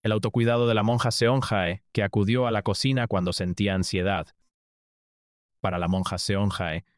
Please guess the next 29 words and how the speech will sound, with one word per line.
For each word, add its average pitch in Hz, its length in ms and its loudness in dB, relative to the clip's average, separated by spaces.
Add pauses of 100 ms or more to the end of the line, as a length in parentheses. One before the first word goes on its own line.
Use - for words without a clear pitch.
(180)
la 98 140 -2
cocina 123 340 0
era 110 140 0
tanto 104 300 2
un 104 100 6
lugar 98 400 4
donde 95 260 2
preparar 92 460 0
alimentos 107 500 0
como 98 180 4
un 95 60 4
espacio 113 560 0
para 98 340 -2
recuperar 95 640 -2
la 92 120 -2
sen-, 90 240 -4
sensación 95 460 -2
de 101 60 0
control 92 520 -2 (220)
sobre 87 320 0
su - 120 -4
vida 92 220 2
durante 90 280 -2
una 95 160 0
crisis 95 360 -2
de 90 100 -4
salud. 98 420 0 (1300)
Sin 131 180 -2
embargo, 131 560 2